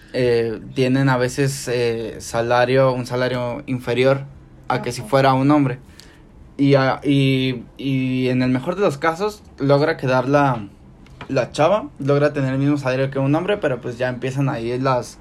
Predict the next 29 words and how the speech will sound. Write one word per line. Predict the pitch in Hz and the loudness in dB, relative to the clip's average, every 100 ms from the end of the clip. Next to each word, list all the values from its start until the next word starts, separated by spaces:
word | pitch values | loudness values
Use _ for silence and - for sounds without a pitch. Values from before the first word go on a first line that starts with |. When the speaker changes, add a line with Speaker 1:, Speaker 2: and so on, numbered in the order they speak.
| - - - - - | -20 -20 -20 -16 -4
Speaker 1:
como | 127 131 135 131 | 0 2 4 4
a, | 127 123 117 - | 2 2 0 -2
a | 123 | -2
decir | 120 - 139 | -2 -2 -2
todo | 135 139 | 2 2
el | 139 | 4
mundo | 139 143 | 2 0
que | 139 113 | -2 -6
es | 107 | -4
porque | 131 120 113 | -6 -4 -6
se | |
anda | 117 123 131 120 - | -6 -2 -2 -2 -4
tirando | 120 123 123 127 123 | -4 -4 -4 -4 -4
al | 117 113 | -4 -8
mero | 123 123 | -8 -8
mero | 123 123 131 131 | -6 -4 -4 -4
y | |
cosas | 120 143 135 | -2 0 0
así, | 113 117 | -4 -8
o | 113 | -8
sea, | 110 | -8
y | 110 | -6
empieza | 123 135 139 | -4 -4 -2
ahí | 160 151 | 0 2
el | |
Speaker 2:
Ay, | 143 | 2
qué | 151 | 0
Speaker 1:
desmadre. | 127 131 131 123 | 0 -2 -2 -4
Speaker 2:
horror, | 101 | -10